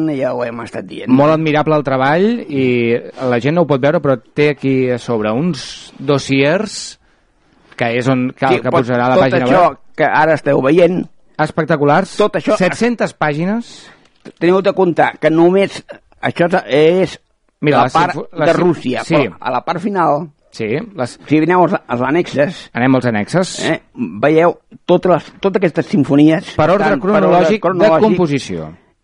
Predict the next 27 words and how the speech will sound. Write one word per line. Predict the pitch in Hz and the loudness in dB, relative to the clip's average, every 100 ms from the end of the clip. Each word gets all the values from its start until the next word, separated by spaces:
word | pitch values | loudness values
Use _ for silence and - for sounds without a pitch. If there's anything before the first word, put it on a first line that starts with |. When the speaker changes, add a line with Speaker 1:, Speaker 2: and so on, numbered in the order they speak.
| _ | _
Speaker 1:
són | - 170 147 - | -2 0 0 0
totes | 180 214 | 2 2
les | 202 170 | 0 0
que | 170 170 - 127 147 | 0 0 0 0 2
jo | 160 165 - _ _ - | 4 2 -4 _ _ -10
estan | 139 - 165 | -10 -4 -2
aquí | 160 - 170 | -2 0 0
explicades, | 175 139 - 147 175 147 - - | 0 -4 -6 -2 0 0 -4 -2
una | 170 165 | 0 2
Speaker 2:
Sí, | 147 | 0
Speaker 1:
per | |
una. | 135 120 - - _ | -2 -6 -14 -20 _
Speaker 2:
una | 143 202 226 | -2 0 0
per | 147 | 0
una, | 123 101 135 | 0 0 2
Speaker 1:
I | |
n'hi | 147 | 2
Speaker 2:
eh? | 160 | 2
Speaker 1:
ha | |
quatre-centes | 151 170 160 139 165 156 131 | 0 -2 0 0 0 -2 -4
trenta. | 135 117 - - - - - | -6 -8 -12 -18 -14 -14 -10
Speaker 2:
<laughs> | 147 143 - - - - - - - - | -10 -10 -14 -16 -18 -20 -20 -20 -14 -4
Amb | 135 135 | 0 0
la | |
seva | 123 143 139 135 131 123 120 117 | 2 2 4 4 4 2 0 -2
fotografia | - 139 123 131 120 147 135 120 113 110 120 | -2 -2 2 2 2 0 0 0 0 -2 -4
de | 123 | -2